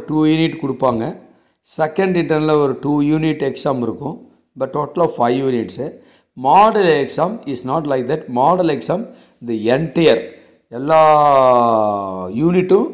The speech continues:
test நடக்கும். சரிங்களா? இந்த எல்லா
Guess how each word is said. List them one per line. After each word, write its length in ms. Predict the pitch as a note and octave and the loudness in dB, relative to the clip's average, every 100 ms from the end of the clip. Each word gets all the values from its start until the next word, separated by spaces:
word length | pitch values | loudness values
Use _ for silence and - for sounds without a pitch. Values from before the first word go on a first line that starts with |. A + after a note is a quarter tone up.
| - - - | -12 -18 -6
test 300 | B2+ - D3 | -6 -6 -8
நடக்கும். 420 | A2 - F2+ - _ - | -6 -8 -12 -18 _ -10
சரிங்களா? 340 | D3 D3+ F3+ D#3+ F#2+ - _ _ _ C#3+ | -8 -4 -4 -4 -6 -18 _ _ _ -14
இந்த 260 | D#3+ F#3 F3+ E3+ D#3 C#3+ C#3+ C3 C3 | -8 2 4 4 2 0 -4 -8 -4
எல்லா 160 | D#3 | -2